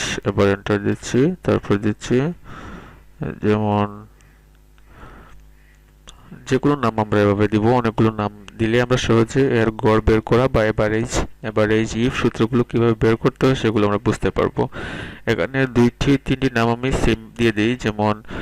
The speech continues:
সাগর নামটি প্রথমে রয়েছে, সাগর নামটি দিয়ে আমি আরেকবার যদি দেই, যেমন সাগর, এই যেমন সাগরের দুইটি সাগরের গড় যদি আমরা বের করতে চাই তাহলে, আহ, সাগর আবার এটি দিচ্ছি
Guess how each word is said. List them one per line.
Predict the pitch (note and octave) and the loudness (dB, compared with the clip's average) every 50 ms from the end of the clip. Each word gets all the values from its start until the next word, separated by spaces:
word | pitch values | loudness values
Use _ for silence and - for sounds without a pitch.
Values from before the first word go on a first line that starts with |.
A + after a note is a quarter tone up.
| - - - - - G2+ | -10 -12 -10 -6 -6 -2
সাগর | - - A#2 A2 A2+ A#2 | 0 0 2 2 2 2
নামটি | B2 B2 B2 - - | 0 0 -2 0 0
প্রথমে | B2 C3 B2 - C3+ B2+ B2+ | 2 2 2 2 2 2 2
রয়েছে, | B2 C3 B2+ - - C#3 | 2 2 2 0 0 -2
সাগর | C3 - - A2 G#2+ A2+ G#2 | -2 0 0 0 0 0 0
নামটি | G#2+ G#2+ G#2 - - G#2+ | 0 -2 -2 -2 -4 -2
দিয়ে | G#2+ A2 G#2 | 0 -2 -2
আমি | G#2+ G#2+ | 0 0
আরেকবার | G#2 G2+ G2+ G2+ - - A2+ A2 - | 0 0 0 -2 0 0 -2 0 0
যদি | B2 A2+ A#2 A2+ G#2 G2+ | 0 0 -2 0 2 2
দেই, | G2+ G2+ G2+ A#2 E3 - - - - G#2 | 4 4 2 2 -2 -6 -10 -14 -10 -6
যেমন | G#2+ G2+ G2+ G2+ G2+ G2 G2+ G2+ G2+ G#2 G#2 G#2 G2+ - - - | -6 -4 -2 -2 -2 -2 -4 -6 -12 -18 -18 -16 -14 -12 -12 -6
সাগর, | - G#2+ G2+ G2+ G2+ F#2+ - - G2+ G2+ G2 G2+ G2+ A2 C3+ D#3 - - - - - - - - - - - - A2+ | -2 0 0 0 0 -2 -2 0 2 4 4 6 4 4 2 0 -4 -10 -12 -10 -10 -10 -10 -12 -14 -14 -10 -8 -6
এই | G#2 G2+ - | -6 -6 -6
যেমন | - F#2+ G#2 G#2+ | -6 -6 -6 -6
সাগরের | - - G#2 G#2 A2+ G#2+ G#2 G#2+ G#2+ | -4 -4 -2 0 2 2 2 2 0
দুইটি | G#2+ - A2+ A2 - - - A#2+ | 0 0 0 0 0 -2 -4 -4
সাগরের | A#2 - A#2 G#2 G2+ G#2+ G2 G#2 G2+ G#2 | -2 0 0 2 2 2 4 2 2 0
গড় | G2+ G#2+ G#2+ G2+ G2 G2+ | 0 2 2 2 2 2
যদি | - G#2 - | -2 -2 -2
আমরা | G#2 G#2 G#2 - | -2 -2 -2 -2
বের | G#2 G2+ - - | -2 -4 -2 -2
করতে | - G#2 - - A2+ | -4 -4 -4 -6 -8
চাই | - - A#2 G#2 G2+ A2+ - - | -4 -2 0 0 0 -2 -4 -2
তাহলে, | A2 G#2 G#2 G2+ G2 A2 C3+ | -2 -2 0 0 0 -2 -2
আহ, | F3 - - - - - - - - - - - - - G#2 G2+ | -4 -6 -10 -14 -14 -14 -14 -14 -14 -18 -18 -10 -6 -4 -4 -2
সাগর | - - G#2 G2+ G2 G2+ G#2 G#2 | -2 -2 -2 0 0 2 2 2
আবার | G#2 G#2 A2+ G#2+ G2+ | 2 2 2 2 2
এটি | G2+ G2+ - G#2+ | 0 0 0 -2
দিচ্ছি | G#2 A2+ G#2 - - | -4 -4 -6 -4 -4